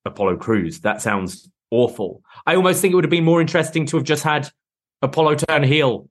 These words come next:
and be back with this guy. I think that would have been more interesting, but I have no interest going forward with Apollo v, v this guy. And I kind of feel the same way with Apollo as I do with Dijak. Like,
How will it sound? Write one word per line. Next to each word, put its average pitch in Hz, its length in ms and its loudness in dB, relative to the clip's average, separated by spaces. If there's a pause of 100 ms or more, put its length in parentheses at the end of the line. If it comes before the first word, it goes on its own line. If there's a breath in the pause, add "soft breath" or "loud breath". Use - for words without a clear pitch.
and 113 140 -4
be 120 100 -2
back 104 260 -2
with 101 120 -8
this 101 180 -2
guy. 95 420 -2
I 117 60 -2
think 127 200 -2
that 147 160 2
would 143 80 -2
have 104 60 -6
been 113 160 0
more 104 160 0
interesting, 95 580 -4
but 107 220 -2 (320)
I 151 120 0
have 107 120 -4
no 107 240 0
interest 95 360 -4
going 92 200 -2
forward 90 360 -4
with 90 220 -6 (360)
Apollo 95 380 -2
v, 92 240 -6
v 98 160 -4
this 92 220 -4
guy. 90 260 -2
And 107 420 -4 (260)
I 135 100 -2
kind 151 260 0
of 143 140 -6
feel 170 140 2
the 147 80 0
same 156 240 0
way 151 180 2
with 143 220 0
Apollo 151 420 2
as 139 200 0
I 143 100 2
do 147 200 -2
with 147 220 0
Dijak. 143 480 0 (120)
Like, 110 260 -2